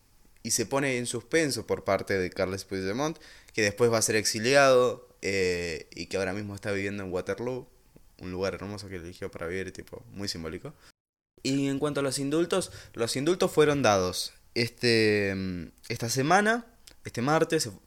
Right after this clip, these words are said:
se dieron esos indultos, y esos indultos se destacan justamente porque son parciales, porque solamente revocan la pena de prisión,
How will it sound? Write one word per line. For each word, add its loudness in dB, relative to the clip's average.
se -10
dieron -6
esos -6
indultos, 0
y 0
esos -6
indultos 0
se 0
destacan -2
justamente -4
porque -2
son -6
parciales, 0
porque -2
solamente -2
revocan -4
la -8
pena -4
de -4
prisión, -4